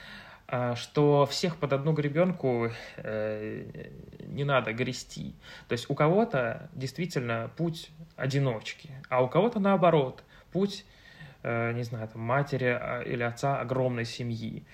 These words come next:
И вот здесь уже что тебе откликается, туда и иди, я бы так сказал. Потому что, ну вот я тоже, например, переживаю, что, или там переживал, что, допустим, вот че-то у меня не, там, я еще детей не завел, а не рано ли,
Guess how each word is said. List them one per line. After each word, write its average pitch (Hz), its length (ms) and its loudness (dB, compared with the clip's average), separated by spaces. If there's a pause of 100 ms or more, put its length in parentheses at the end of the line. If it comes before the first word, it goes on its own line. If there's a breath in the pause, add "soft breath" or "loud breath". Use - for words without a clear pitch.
(260 loud breath)
И 131 100 0
вот 139 120 2
здесь 196 200 0
уже 151 320 2
что 147 380 -2
тебе 135 300 -2
откликается, 123 760 -2
туда 120 420 0
и 117 640 -4
иди, 117 240 -4
я 104 120 -4
бы 104 120 -6
так 110 240 -4
сказал. 110 420 -4
Потому 120 380 -4
что, 127 240 0 (200 loud breath)
ну 160 60 2
вот 165 140 2
я 180 100 4
тоже, 165 240 2
например, 120 360 0
переживаю, 131 600 0
что, 117 300 -4 (380 soft breath)
или 135 160 4
там - 180 -10
переживал, 123 760 4 (440 soft breath)
что, - 320 -4
допустим, 107 520 -6
вот 139 180 -4
че-то 117 260 -4
у 110 60 0
меня 113 160 -2
не, 113 260 -4
там, 104 220 -4 (140)
я 123 180 0
еще 120 260 -2
детей 110 420 -4
не 113 100 -4
завел, 113 400 -2
а 104 160 -6
не 110 180 -6
рано 139 240 0
ли, 123 220 -4